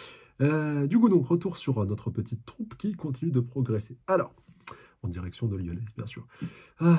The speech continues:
je suis en train de mourir », donc précise notre, notre bon vieux cheval. Ah, ah, dans la même Denis, même, euh, bon, tout le monde, hein, voilà, Anne, il y a le droit. Pareil pour Nassiens, ces montagnes sont certainement le plus grand obstacle pour Lyonnaise.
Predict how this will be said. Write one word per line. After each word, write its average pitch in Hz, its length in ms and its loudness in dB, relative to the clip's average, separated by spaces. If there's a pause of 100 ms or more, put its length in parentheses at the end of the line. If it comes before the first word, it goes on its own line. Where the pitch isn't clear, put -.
(100)
je 175 120 -2
suis 170 160 6
en 170 80 12
train 170 160 4
de 156 60 4
mourir », 143 300 2
donc 120 120 2
précise 113 420 -4
notre, 101 360 -6
notre 104 200 -2
bon 135 140 10
vieux 139 140 8
cheval. 143 380 -4
Ah, 165 420 -4
ah, 147 200 -4
dans 123 120 -4
la 123 100 0
même 120 200 6
Denis, 117 380 6
même, 104 220 2
euh, 95 140 -4
bon, 90 180 -6
tout - 160 -10
le 95 60 -4
monde, 104 180 -2
hein, 87 80 -8
voilà, 92 260 -8 (120)
Anne, 98 120 -4
il 87 60 -6
y 87 40 -8
a - 20 -8
le 87 80 -8
droit. 101 360 -2 (1040)
Pareil 117 160 4
pour 107 160 0
Nassiens, 104 260 2
ces - 260 0
montagnes 131 300 4
sont 127 140 -4
certainement 127 480 2
le 127 60 2
plus 123 140 0
grand 127 200 2
obstacle 135 400 -2
pour 156 180 -2
Lyonnaise. 143 600 -4